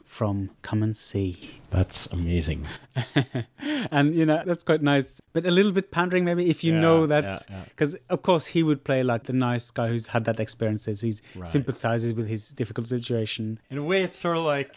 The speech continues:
Speaker 2: almost irreverent, like, seemingly reverent, but
Speaker 1: Mm.
Speaker 2: then it's like, I'm basically making a movie of the same caliber.
Speaker 1: And it certainly is not, but, um,
Speaker 2: <laughs>
Speaker 1: uh, that's a high,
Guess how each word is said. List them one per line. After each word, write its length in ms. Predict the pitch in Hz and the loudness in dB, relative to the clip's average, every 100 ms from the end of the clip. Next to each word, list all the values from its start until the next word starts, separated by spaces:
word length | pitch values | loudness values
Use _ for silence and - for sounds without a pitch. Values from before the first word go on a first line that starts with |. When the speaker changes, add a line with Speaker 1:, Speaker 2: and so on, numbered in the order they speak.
| - | -12
Speaker 2:
almost 340 | 127 127 113 - | -6 -6 -6 -8
irreverent, 600 | 113 107 101 117 123 113 - | -4 -2 -2 -2 -2 -4 2
like, 220 | 135 135 | 2 2
seemingly 680 | - - 117 110 104 107 101 120 | -4 -4 -2 -2 -2 -2 -4 -2
reverent, 580 | 113 107 104 101 98 - | 0 2 2 0 -4 -2
but 140 | 147 | 0
Speaker 1:
Mm. 140 | 156 - | 0 -2
Speaker 2:
then 220 | 104 98 | -2 -4
it's 220 | - - | -8 -6
like, 240 | 95 92 _ | -6 -6 _
I'm 340 | 107 120 127 123 - | -4 0 0 -2 -2
basically 400 | 151 147 - 104 | 0 0 -2 -2
making 340 | 101 92 92 | 0 0 -2
a 60 | 87 | -4
movie 260 | 92 90 82 | -2 -2 -4
of 100 | 78 | -6
the 80 | 80 | -6
same 260 | 82 87 | -6 -8
caliber. 400 | 78 76 73 120 - _ | -6 -6 -6 -8 -16 _
Speaker 1:
And 180 | 165 160 | -4 -2
it 200 | 151 - | -2 -4
certainly 260 | - 156 123 | -2 0 0
is 60 | 117 | -2
not, 240 | 120 - _ | -4 -6 _
but, 260 | 131 - 139 | -4 -2 0
um, 600 | 127 120 107 107 107 98 | 2 2 -2 -2 -6 -10
Speaker 2:
<laughs> 80 | - | -4
Speaker 1:
uh, 120 | 135 | 0
that's 240 | 135 143 135 | 2 2 2
a 140 | 117 | 0
high, 640 | - - 143 123 117 120 | -2 -2 2 2 2 -2